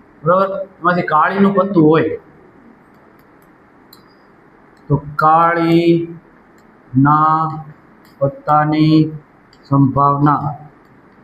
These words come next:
કાળીના પત્તાની સંભાવના, એને કહેવાય P of A.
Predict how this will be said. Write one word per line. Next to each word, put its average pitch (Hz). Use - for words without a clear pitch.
કાળીના 165
પત્તાની 147
સંભાવના, 147
એને 156
કહેવાય 151
P 151
of 147
A. 165